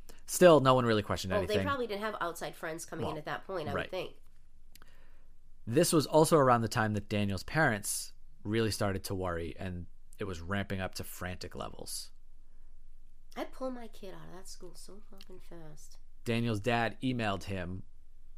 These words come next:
Speaker 1: uh, a message that said, in part, "I can't reach you. What changed? I don't understand.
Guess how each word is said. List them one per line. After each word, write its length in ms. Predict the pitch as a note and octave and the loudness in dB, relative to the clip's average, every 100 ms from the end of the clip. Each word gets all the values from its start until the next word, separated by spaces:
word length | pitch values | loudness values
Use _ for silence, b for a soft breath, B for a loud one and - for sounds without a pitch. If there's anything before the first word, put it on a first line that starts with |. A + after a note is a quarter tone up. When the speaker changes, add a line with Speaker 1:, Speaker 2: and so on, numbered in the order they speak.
| - - - - - - - - | -10 -10 -10 -12 -12 -12 -12 -8
Speaker 1:
uh, 120 | G2+ - | -6 -4
a 60 | G#2+ | 0
message 420 | G#2+ A2 A2 F#2+ | 0 2 0 -2
that 160 | G#2+ - | -4 -2
said, 240 | G#2+ G2 | 0 0
in 140 | G2+ | -2
part, 420 | - - A2 E2+ - - | -2 2 2 0 -4 -2
"I 80 | |
can't 300 | G#2 - B2+ | -2 0 0
reach 280 | G#2 C3+ - | 2 2 2
you. 100 | - - | -4 -2
What 200 | G#2 - | 0 0
changed? 480 | - A#2+ F2+ - - | 2 2 0 -6 -6
I 60 | |
don't 240 | G2 A2+ A2 | 0 2 2
understand. 640 | G#2+ F#2+ - A2+ - - | 0 -2 -2 -2 -4 -10